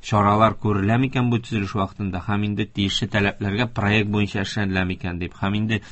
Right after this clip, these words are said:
объект төзелеп беткә-, төзелеш төзелеп беткәч,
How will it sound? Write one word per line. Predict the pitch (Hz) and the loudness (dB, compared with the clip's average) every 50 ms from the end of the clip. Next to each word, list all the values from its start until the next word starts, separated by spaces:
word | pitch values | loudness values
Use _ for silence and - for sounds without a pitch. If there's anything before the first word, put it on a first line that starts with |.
| - - - - - | -20 -20 -16 -6 0
объект | 104 98 95 107 110 107 - - | 0 2 4 6 4 4 4 2
төзелеп | - 107 95 113 117 127 127 - | -2 0 2 2 2 2 0 -2
беткә-, | 131 - - - 110 104 - - | -4 -4 -2 -2 -2 -2 -2 -6
төзелеш | - 110 95 107 107 104 101 - - - | -4 -2 -2 -2 -2 -4 -6 -8 -8 -6
төзелеп | 110 98 107 113 123 - - | -4 -2 0 0 -2 -2 -4
беткәч, | 127 - - - 113 101 - | -8 -6 -2 -2 -2 -2 -2